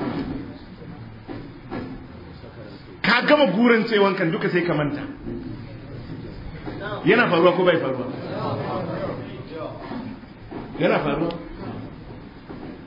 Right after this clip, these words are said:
To abu na farko, in Allah ya maka ni'ima, malam, ka dinga mai da ni'imar zuwa ga Allah. Babu laifi ka yi riko da sababi. Babu laifi ka ambaci sababin da ka yi riko da shi. Amma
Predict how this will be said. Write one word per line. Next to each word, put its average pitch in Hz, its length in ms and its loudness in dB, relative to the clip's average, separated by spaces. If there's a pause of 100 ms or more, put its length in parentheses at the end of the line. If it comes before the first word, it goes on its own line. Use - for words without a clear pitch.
(580)
To 180 220 10
abu 156 180 6
na 175 140 6
farko, 202 240 4
in 190 160 4
Allah 185 240 6
ya 143 80 6
maka 147 160 2
ni'ima, 160 320 6
malam, 120 240 0 (1040)
ka 135 80 2
dinga 170 320 6
mai 156 160 6
da 139 80 6
ni'imar 151 400 8
zuwa 139 240 8
ga 120 160 0
Allah. 107 160 -4 (1160)
Babu 170 240 8
laifi 175 340 6
ka 196 80 6
yi 165 160 6
riko 185 160 4
da 147 80 4
sababi. 139 400 2 (880)
Babu 185 400 6
laifi 180 400 8
ka - 160 -2
ambaci 156 560 4 (160)
sababin 202 420 6
da 165 140 6
ka 160 60 4
yi 147 180 10
riko 123 160 0
da 107 80 0
shi. - 160 -6 (640)
Amma 151 220 8